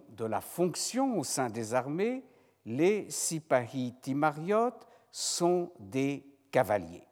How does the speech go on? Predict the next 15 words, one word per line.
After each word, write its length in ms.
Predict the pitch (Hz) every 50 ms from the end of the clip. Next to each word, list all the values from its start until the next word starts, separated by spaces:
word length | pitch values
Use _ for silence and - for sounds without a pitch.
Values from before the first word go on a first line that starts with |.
| _ _ _ _ _ _ _ _ _ _
tandis 460 | _ 143 143 143 123 113 151 160 139 -
que 120 | - 127
les 200 | 117 104 104 98
troupes 420 | - - - - 156 147 131 -
de 120 | - 120 113
la 180 | 98 95 104
porte 600 | - - - - - 180 208 233 226 - - - - - - _
fournissent 880 | _ - - - 165 147 123 135 139 156 196 226 240 240 - - - - _ _ _ _ _ -
essentiellement, 1000 | 175 175 170 - 165 156 135 - - 151 139 123 120 120 135 170 214 226 - - - _ _ _
pas 260 | - 117 135 160 143 143
exclusivement, 960 | 151 139 - - - - 139 135 131 139 143 135 151 180 226 247 233 - -
mais 400 | 107 113 127 143 165 180 175 - - - - _ -
essentiellement 1000 | - 156 147 - - 147 135 - - 143 135 123 123 123 131 147 160 165 170 - - - _ _ _ -
des 520 | 104 104 101 135 147 147 147 147 143 - - - _ _ _ _
fantassins. 680 | - - - - - - - 107 101 - - - -